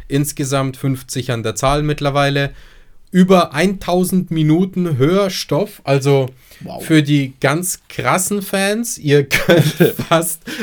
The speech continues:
Speaker 1: einen ganzen Tag lang <laughs> den Michi und mich <laughs> beim, beim, beim Reden zuhören. Was gibt es Besseres?
Speaker 2: Ja, ich kann mir nichts vorstellen. Ich kann mir nichts vorstellen.
Speaker 1: <laughs>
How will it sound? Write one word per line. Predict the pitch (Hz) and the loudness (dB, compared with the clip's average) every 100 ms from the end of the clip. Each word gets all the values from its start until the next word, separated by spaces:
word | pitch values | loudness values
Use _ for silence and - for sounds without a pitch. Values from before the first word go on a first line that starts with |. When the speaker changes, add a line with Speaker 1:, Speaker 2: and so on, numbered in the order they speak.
| 147 | -2
Speaker 1:
einen | 135 135 127 | 0 2 0
ganzen | 120 131 170 185 190 185 | 0 0 0 -2 -2 -2
Tag | 127 120 135 - | 0 0 0 0
lang | 156 165 190 - - - _ _ - | 0 0 -4 -12 -20 -20 _ _ -20
<laughs> | 135 - - - 147 - | -4 0 0 2 -2 4
den | 175 139 | 4 4
Michi | 151 202 190 170 | 2 0 0 0
und | 143 135 - | 0 -4 0
mich | 151 180 - - - | 2 2 0 -10 -10
<laughs> | 175 - | -10 -4
beim, | 151 - 185 143 | 0 2 4 2
beim, | 151 143 156 151 147 | 2 4 4 2 0
beim | 147 139 127 | 2 2 2
Reden | 113 123 156 185 147 123 | -2 0 2 2 0 -4
zuhören. | - 123 127 143 208 - - - 151 _ _ - | -4 0 2 0 -2 -8 -16 -14 -16 _ _ -6
Was | 120 135 165 - | 2 2 2 2
gibt | 165 160 - | 0 0 0
es | 135 147 - | 0 0 0
Besseres? | - 190 - 139 110 95 - - | 2 2 4 0 0 -2 -4 -8
Speaker 2:
Ja, | 110 135 139 | -2 0 0
ich | 127 - | -4 -4
kann | - 156 | -2 0
mir | 165 | 2
nichts | 185 175 | 4 2
vorstellen. | - 202 - - 143 | 4 4 2 0 -2
Ich | 147 151 | -2 -2
kann | 139 151 | -2 0
mir | 147 | 0
nichts | 143 160 | -2 -4
vorstellen. | 135 147 - 117 - | -2 -4 -4 -6 -8
Speaker 1:
<laughs> | - - - - - - 302 311 269 202 170 | -12 -16 -16 -14 -6 -4 -2 -2 -2 -2 -4